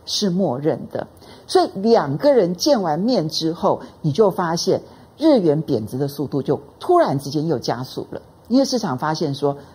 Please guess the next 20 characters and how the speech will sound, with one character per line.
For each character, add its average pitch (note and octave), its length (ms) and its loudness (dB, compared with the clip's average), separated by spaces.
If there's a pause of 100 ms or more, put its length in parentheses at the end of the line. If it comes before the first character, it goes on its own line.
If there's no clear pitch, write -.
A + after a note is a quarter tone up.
(120)
日 F4+ 120 2
本 G3+ 200 0
也 - 80 -2
并 F3 180 0
不 - 80 -4
打 - 140 -2
算 C3 240 -2
干 B2+ 240 -2
预， C3+ 180 0 (200)
美 D#3+ 200 2
国 G3 160 0
也 A3+ 120 0
并 E3 180 -2
不 C3 60 -6
打 - 180 -6
算 A2+ 240 -8
干 A2+ 220 -6
预。 A2+ 200 -6 (420)
那 E4+ 120 4
当 E4+ 480 0